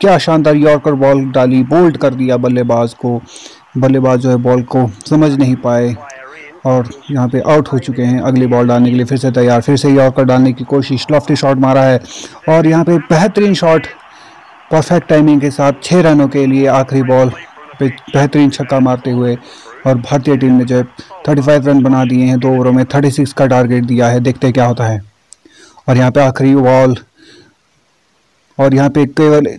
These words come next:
कोई run नहीं दिया और भारत ने सोलह रनों से जो है match जीत लिया है।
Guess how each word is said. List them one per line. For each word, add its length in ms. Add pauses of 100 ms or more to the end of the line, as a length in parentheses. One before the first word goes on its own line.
(260)
कोई 200
run 160
नहीं 200
दिया 200
और 120
भारत 280
ने 100
सोलह 380
रनों 240
से 140
जो 120
है 200
match 220
जीत 260
लिया 240
है। 300